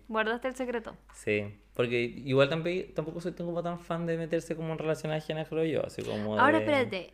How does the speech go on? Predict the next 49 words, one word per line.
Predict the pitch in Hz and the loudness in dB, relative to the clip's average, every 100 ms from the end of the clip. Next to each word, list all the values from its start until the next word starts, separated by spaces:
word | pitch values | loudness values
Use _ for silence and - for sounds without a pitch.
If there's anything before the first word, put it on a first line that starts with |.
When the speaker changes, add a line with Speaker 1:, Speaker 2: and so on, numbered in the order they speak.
| _ | _
Speaker 1:
Igual | 214 214 294 | 4 4 2
no | 349 | -4
se | 330 | -4
la | 320 | -2
cagó, | 240 190 269 302 - | -2 0 0 0 -8
po, | 92 - - _ | -20 -20 -20 _
sino | - 208 220 | -8 -2 0
que | 262 | 0
se | 262 220 | -2 0
comió | 208 208 240 | 0 2 0
a | |
alguien | 269 277 | 0 -2
entre | 247 220 170 | -2 -2 -2
medio. | 180 233 175 - - - | 0 -2 -2 -6 -14 0
Speaker 2:
Claro, | 113 90 - | 4 4 2
pero | 104 | 2
dijo | 214 196 | 4 6
Speaker 1:
Habían | 113 | 6
Speaker 2:
que | 107 | 6
Speaker 1:
terminado. | 220 220 214 151 - | 4 2 2 0 2
Speaker 2:
habían | 104 107 | 4 6
terminado | 113 107 107 | 4 4 4
dos | 101 104 | 4 2
días. | 127 110 104 - - - - _ - | 0 -6 -6 -16 -20 -20 -20 _ -6
Siento | - 110 110 | -2 0 0
que | 113 | 0
eso | 101 | 0
es | 104 | 0
muy | 104 101 | 0 -2
como | 117 117 113 | 0 2 4
pa-, | 117 120 120 120 | 6 8 8 6
así | 117 117 | 4 0
como, | 117 113 | 0 2
"Ah, | 151 135 | 6 6
ya | 107 | 6
no | |
estamos | 104 127 | 4 4
juntos, | 135 143 143 - | 4 6 6 4
uh, | 175 523 - | 4 4 10
y | |
ahora | 123 127 | 12 12
ya, | 135 127 92 | 10 8 8
Speaker 1:
Y | 262 | 8
Speaker 2:
por | 139 | 12
la | 135 120 | 12 12
Speaker 1:
volvamos. | 139 156 156 | 12 10 10
Speaker 2:
otra". | 143 131 - - - - - - | 10 8 -4 -16 -18 -20 -20 -16
Speaker 1:
No, | 302 | -8
Speaker 2:
Mm. | 339 466 523 539 403 | -4 0 0 0 -4